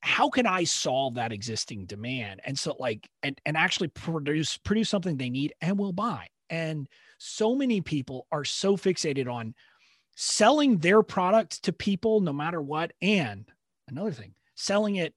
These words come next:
not at the right time for the buyer, but at the right time for the seller. And to me, when you're marketing, like, and this is why I don't, I, I, I, funnels are okay, but I don't like exploding offers and one-time offers and things like that. We used to use them. I,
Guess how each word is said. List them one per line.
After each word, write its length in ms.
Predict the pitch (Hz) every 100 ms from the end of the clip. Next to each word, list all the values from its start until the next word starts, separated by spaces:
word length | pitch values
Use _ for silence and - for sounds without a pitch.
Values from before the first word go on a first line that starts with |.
| -
not 380 | 127 151 220 294
at 140 | 247
the 80 | 160
right 280 | 147 151 147
time 240 | - 143
for 120 | 135
the 80 | 107
buyer, 400 | 90 104 135 151
but 180 | 135 131
at 80 | 120
the 80 |
right 180 | 113 107
time 200 | - 104
for 100 | -
the 60 | 85
seller. 260 | - 76 55 - _ _ _ - - _ -
And 400 | 147 143 135 131 _
to 120 | -
me, 280 | 165 240 262
when 180 | 185 151
you're 100 | 127
marketing, 840 | 120 151 240 226 147 127 120 113 -
like, 260 | 131 127 -
and 100 | 165
this 100 | 202
is 20 |
why 100 | 262
I 40 |
don't, 180 | 233 220 -
I, 120 | 180 -
I, 60 | - - -
I, 140 | 208 214 _
funnels 300 | 247 311 240
are 100 | 220
okay, 260 | 160 - 185
but 140 | 151
I 140 | 160
don't 200 | 214 240
like 320 | - 170 175 - - - _ _ _
exploding 560 | 156 - - 165 170 143
offers 560 | 143 139 127 117 117
and 100 | 120
one-time 400 | 135 190 170 175
offers 360 | 156 156 156 131
and 100 | 143
things 220 | 143 131
like 120 | 135
that. 200 | - -
We 120 | 160
used 240 | 233 285 -
to 60 |
use 200 | 262 294
them. 100 | - -
I, 120 | -